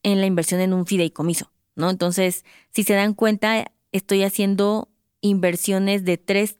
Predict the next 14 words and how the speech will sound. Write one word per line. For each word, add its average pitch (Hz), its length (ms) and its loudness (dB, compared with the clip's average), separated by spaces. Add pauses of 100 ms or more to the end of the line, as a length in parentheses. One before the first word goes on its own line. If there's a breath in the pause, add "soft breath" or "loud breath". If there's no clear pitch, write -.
tipos 214 360 0
diferentes, 196 840 -2 (600)
en 196 180 2
balances 190 440 0
completamente 202 680 0
diferentes, 180 500 -2
porque 175 280 -4
uno 180 200 0
puede 175 340 -2
ser 175 220 -2
como 175 280 -2
conservador, 151 520 0
lo 208 140 0
que 160 260 -4